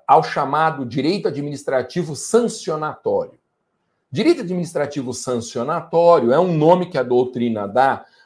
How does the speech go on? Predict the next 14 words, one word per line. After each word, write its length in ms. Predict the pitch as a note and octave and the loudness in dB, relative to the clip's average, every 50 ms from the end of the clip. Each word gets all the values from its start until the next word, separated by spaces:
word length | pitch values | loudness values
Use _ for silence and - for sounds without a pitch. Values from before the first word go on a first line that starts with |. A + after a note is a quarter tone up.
| _ _ | _ _
para 260 | - G3 F#3 G3 F#3+ F#3 | 2 4 4 6 4 4
todas 680 | - - - B3+ C#4 C#4 C4 C4 - G#3+ E3 C3+ A#2+ D#3 | 0 2 4 6 8 10 8 8 6 4 0 0 2 0
as 120 | D3+ - | 0 -2
situações 1080 | - - - - C#3 C3 B2 B2+ - - - - D3+ D3+ D#3 D#3+ E3 E3 E3 C#3 B2+ D#3+ | -4 -14 -10 -2 2 2 2 2 0 -2 -4 0 2 4 4 4 2 0 -2 -6 -6 -6
em 220 | F3+ F3 F3 E3 | -4 -4 -4 -6
que 280 | - _ - D3 D3 D3+ | -8 _ -4 0 2 4
a 80 | D#3 | 4
legislação 680 | D3+ C#3+ C3+ - D3+ C#3 A#2 D3 C#3+ C3+ - - F3+ F3+ | 4 2 0 -2 -4 -6 -2 0 0 0 0 -2 -2 0
administrativa 880 | E3 D3+ D#3 D3 D3 D3 C3+ - - C3 B2 A#2+ - - - E3+ E3 F3 | 0 0 -2 -6 -8 -10 -10 -8 -6 -4 -4 -4 -6 -8 -10 -6 -6 -6
prevê 560 | D#3+ - - D#3 D#3+ D3+ B2 A2+ B2+ D3 D#3 | -4 -2 -2 -2 -2 -2 -4 -4 -2 0 0
a 60 | D3+ D3 | 0 0
aplicação 500 | - - D#3 D3+ - D3 C#3 - E3+ E3 | 0 -6 -10 -4 -4 -4 -2 -2 -4 -6
de 120 | C3 D#3 | -6 -8
punições. 840 | - - B3 C4 A#3+ A#3+ A#3 - - - A2+ - - _ - _ | -10 -10 -8 -8 -6 -8 -8 -10 -14 -14 -16 -16 -16 _ -20 _